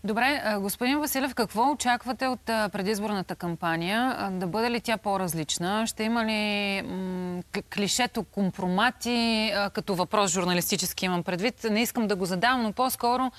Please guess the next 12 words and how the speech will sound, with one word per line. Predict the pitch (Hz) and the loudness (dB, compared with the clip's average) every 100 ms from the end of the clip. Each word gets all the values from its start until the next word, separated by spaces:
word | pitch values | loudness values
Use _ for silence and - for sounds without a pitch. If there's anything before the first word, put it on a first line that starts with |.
| - - - - - | -10 -10 -12 -12 -4
а, | 196 202 208 | 0 0 0
ще | - 233 | 0 2
бъде | 202 285 | 2 4
ли | 254 | 2
тя | - 269 | 0 0
по-различна | - 240 208 262 - | 2 2 2 0 0
от | 226 | -2
предишните | - 214 214 208 185 170 160 156 160 | 0 2 2 2 0 0 2 2 2
предсрочни | 156 180 220 226 262 | 0 -2 0 0 0
парламентарни | - 214 185 180 170 185 165 151 151 | 0 0 2 0 0 0 2 0 -4
избори? | 156 156 165 151 | -6 -6 -6 -2
Тоест, | 214 220 220 | 0 0 -2